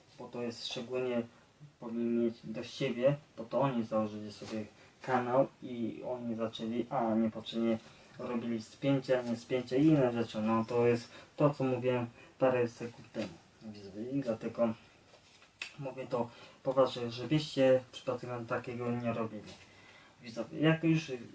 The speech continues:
już ten kanał jest wypromowany dobrze, tego, no to po prostu zaczynacie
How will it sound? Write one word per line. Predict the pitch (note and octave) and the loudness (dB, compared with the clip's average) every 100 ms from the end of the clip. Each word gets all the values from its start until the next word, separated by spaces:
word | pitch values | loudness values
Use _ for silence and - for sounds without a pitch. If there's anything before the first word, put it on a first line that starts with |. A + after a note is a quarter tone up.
| - C#3 | -8 2
już | D3+ D#3+ | 2 2
ten | - C3 | -2 -4
kanał | C#3 C#3 C3 | 0 2 2
jest | B2+ A#2+ C3 | 0 -4 -6
wypromowany | B2+ C3 A#2+ B2+ A#2+ A#2+ B2 A2 | -6 -2 -2 -2 -2 2 2 2
dobrze, | G#2+ A2 G#2 A2+ A2 A#2 - - - _ _ | 0 -2 -2 0 0 0 -4 -20 -20 _ _
tego, | C3 A#2+ A#2+ C3 C#3+ - _ _ _ _ _ _ _ | -4 0 0 0 -2 -10 _ _ _ _ _ _ _
no | D3 D#3 | 0 0
to | D#3 C3+ B2+ A#2+ - - | 6 8 8 4 -4 -10
po | B2 | -8
prostu | A#2+ A#2 - B2 A#2+ - - - B2 | -8 -8 0 0 0 -4 -18 -20 -10
zaczynacie | B2+ B2+ C3 B2+ A#2+ - A#2+ A#2 | -6 -6 -4 -2 -2 -2 0 0